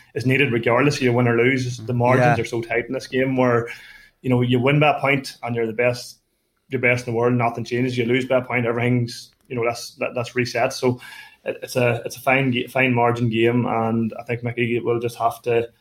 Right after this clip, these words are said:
Speaker 1: just have to regroup. And as I said, you, you could probably see wholesale changes next year in Cavan, you know, with guys coming in and out, and,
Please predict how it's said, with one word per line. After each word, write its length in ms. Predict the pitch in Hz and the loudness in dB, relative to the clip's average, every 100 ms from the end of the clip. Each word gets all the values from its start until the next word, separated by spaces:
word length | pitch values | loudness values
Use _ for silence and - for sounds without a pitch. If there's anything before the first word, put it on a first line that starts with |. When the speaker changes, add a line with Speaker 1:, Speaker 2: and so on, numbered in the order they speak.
| _ _ _ - | _ _ _ -10
Speaker 1:
just 160 | 123 | -8
have 100 | - | -4
to 60 | 113 | 2
regroup. 440 | 117 117 123 127 | 2 4 2 2
And 160 | 123 117 | 0 -2
as 80 | 113 | 0
I 100 | 117 | 2
said, 240 | 117 113 | 4 2
you, 60 | 117 | 0
you 160 | 127 127 | 0 -2
could 120 | - | 0
probably 240 | 127 120 | 0 2
see 160 | 123 120 | 0 0
wholesale 440 | 110 113 110 117 | 0 0 2 0
changes 440 | 110 113 113 120 117 | 0 0 0 0 -4
next 240 | 117 - | -6 -4
year 180 | 120 117 | 0 2
in 120 | 123 | 0
Cavan, 500 | 123 117 117 120 117 117 | 2 4 4 0 -2 -2
you 40 | |
know, 120 | 123 | -2
with 200 | 110 117 | -2 -4
guys 280 | - 117 117 | -2 0 0
coming 180 | - 117 | -2 -4
in 120 | 113 | -2
and 100 | 113 | -2
out, 260 | 113 110 - | -2 -4 -4
and, 280 | 110 110 | -6 -6